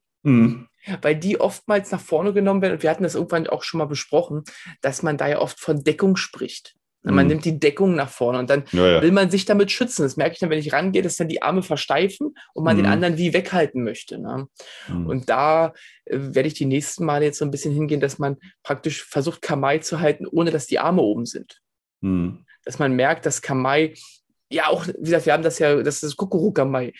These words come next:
Speaker 2: dass man
Speaker 1: Mhm.
Speaker 2: eine Geisteshaltung hat, ne?
Speaker 1: Genau.
Speaker 2: Dass man auch Druck ohne die Arme aufbauen kann, dass man sich schützt über,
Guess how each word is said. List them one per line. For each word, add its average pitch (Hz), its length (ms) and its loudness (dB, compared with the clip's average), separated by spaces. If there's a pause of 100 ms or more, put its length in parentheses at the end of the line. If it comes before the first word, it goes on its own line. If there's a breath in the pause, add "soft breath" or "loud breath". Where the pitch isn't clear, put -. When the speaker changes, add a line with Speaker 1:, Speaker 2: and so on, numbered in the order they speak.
(140 loud breath)
Speaker 2:
dass - 160 -8
man 139 140 2
Speaker 1:
Mhm. 147 60 4
Speaker 2:
eine 139 80 4
Geisteshaltung 139 920 -2
hat, 131 140 -6
ne? 151 80 2
Speaker 1:
Genau. 180 260 0 (140)
Speaker 2:
Dass - 160 -4
man 156 160 -2
auch - 240 -2 (180)
Druck 196 320 0
ohne 214 280 4
die 175 140 2
Arme 135 240 0
aufbauen 131 280 -2
kann, 131 80 -6
dass 135 120 -8
man 139 120 -2
sich 143 140 -4
schützt - 420 -4
über, 156 420 0